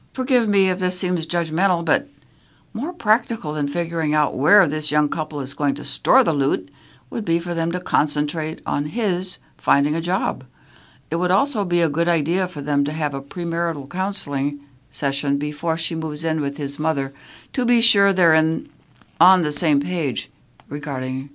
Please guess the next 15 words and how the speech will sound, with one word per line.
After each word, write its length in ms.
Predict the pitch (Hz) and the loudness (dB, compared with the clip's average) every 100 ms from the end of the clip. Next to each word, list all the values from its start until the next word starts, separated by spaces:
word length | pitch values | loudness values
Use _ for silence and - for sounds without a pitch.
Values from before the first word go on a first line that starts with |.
| _ _ _ | _ _ _
money, 480 | 131 127 139 277 285 - _ _ _ - | -2 0 0 -2 -4 -12 _ _ _ -8
children, 540 | 143 139 160 196 240 - _ - | -4 -2 -2 -4 -4 -12 _ -6
problem 400 | - 151 165 180 | 2 4 4 -2
solving, 500 | 180 196 208 220 262 - - _ - | -4 -6 -6 -8 -10 -16 -20 _ -8
and 120 | 180 | -4
a 40 | 165 | -4
myriad 500 | 214 285 247 233 214 | -2 0 2 2 0
of 120 | 190 | 0
other 220 | 165 151 | 0 -2
things 420 | 147 131 131 131 | -4 -6 -6 -8
that 140 | 131 - | -8 -4
can 180 | 143 | 2
ruin 320 | 143 151 156 165 | 2 2 0 0
a 60 | |
marriage. 580 | 160 143 139 143 - | 0 0 0 -2 -6